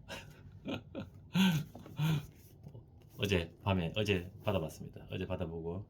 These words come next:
<clears throat> 기대와 책,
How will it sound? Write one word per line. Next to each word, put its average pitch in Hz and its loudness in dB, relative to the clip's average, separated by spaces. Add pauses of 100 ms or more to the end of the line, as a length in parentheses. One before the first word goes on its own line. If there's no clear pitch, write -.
(240)
<clears throat> 120 -2
기대와 101 4 (1800)
책, - 4